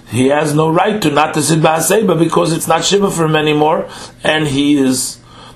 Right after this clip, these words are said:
uh, obligated to sit, uh, to be Mesiv like everybody else does on the night of Pesach. However, that's only provided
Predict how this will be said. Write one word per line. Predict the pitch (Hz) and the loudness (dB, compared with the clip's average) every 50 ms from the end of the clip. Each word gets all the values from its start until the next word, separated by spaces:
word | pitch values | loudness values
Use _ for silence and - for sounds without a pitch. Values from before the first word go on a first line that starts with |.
| - - - - | -20 -18 -6 -2
uh, | 127 | 0
obligated | 127 127 127 123 123 - - - 160 202 214 220 202 175 170 156 156 156 147 - | 0 2 2 2 0 0 0 0 0 0 0 0 0 2 2 2 0 0 -2 -2
to | - 139 | -2 -2
sit, | 131 - - 185 185 185 - - - - - | -2 0 0 -2 -2 -2 -6 -14 -18 -10 -4
uh, | - 135 131 131 127 123 | -2 0 0 0 0 -2
to | - 120 | -2 -2
be | 123 135 139 | 0 0 0
Mesiv | 135 151 175 190 165 - 151 143 139 | 0 0 0 0 0 0 0 0 2
like | 135 143 135 - | 0 0 0 2
everybody | 147 139 135 135 123 135 131 127 131 143 | 0 0 2 0 0 0 0 2 2 2
else | 147 147 151 127 | 2 0 0 0
does | 120 123 117 117 113 - - - - - - - - - | 0 0 0 -2 -2 -6 -10 -14 -16 -16 -16 -12 -6 -2
on | 113 113 | -2 0
the | 113 113 | 0 0
night | 113 110 107 104 | 0 0 0 -2
of | 104 - | -2 -2
Pesach. | - 107 98 - - - - - - - - - - - - - - - | -2 -2 -2 -2 -6 -8 -12 -16 -18 -20 -20 -20 -20 -20 -20 -20 -16 -4
However, | - - 127 139 147 151 151 160 170 - | -2 0 2 2 2 0 0 0 0 0
that's | 120 123 151 170 170 165 - | 2 2 2 2 0 0 0
only | 151 147 170 170 170 165 | 0 0 0 0 0 0
provided | - 139 135 135 151 151 156 220 202 185 175 170 170 170 156 | 0 0 0 2 2 2 2 4 4 4 4 2 2 0 -2